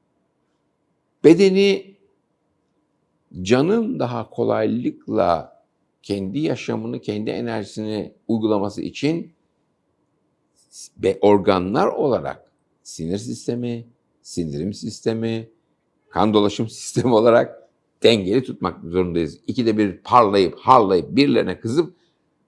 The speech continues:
gidip onları dövmeye kalkmamalıyız. Veya olur olmaz saçma sapan şeylerle, ilaçlarla veya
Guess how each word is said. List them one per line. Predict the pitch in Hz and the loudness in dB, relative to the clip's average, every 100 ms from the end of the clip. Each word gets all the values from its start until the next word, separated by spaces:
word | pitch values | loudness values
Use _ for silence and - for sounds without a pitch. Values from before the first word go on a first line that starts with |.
| _ - | _ -2
gidip | 131 101 | -2 -2
onları | 104 101 98 101 | -2 -2 2 6
dövmeye | 127 117 110 143 156 | 8 8 4 2 0
kalkmamalıyız. | 170 - 95 85 80 80 107 | -2 -2 -4 -2 -4 -2 6
Veya | 175 139 131 190 226 - _ _ _ _ _ _ _ _ _ _ _ _ _ _ | 6 8 6 2 0 -8 _ _ _ _ _ _ _ _ _ _ _ _ _ _
olur | 101 120 139 | -2 0 0
olmaz | 95 87 80 101 135 135 - _ _ _ _ _ | -2 -4 -4 -4 -6 -12 -20 _ _ _ _ _
saçma | - 95 - 143 | -12 -12 -10 -12
sapan | 139 95 - 90 80 73 | -6 -8 -4 -6 -6 -10
şeylerle, | - 90 90 92 87 80 92 135 139 - _ _ _ _ - | -8 -6 -2 -2 -2 -2 0 0 -2 -8 _ _ _ _ -6
ilaçlarla | 95 92 - - 107 95 80 113 143 - | -4 -4 -6 -2 0 0 0 2 2 -2
veya | 82 80 80 71 - | -6 -4 -4 -6 -12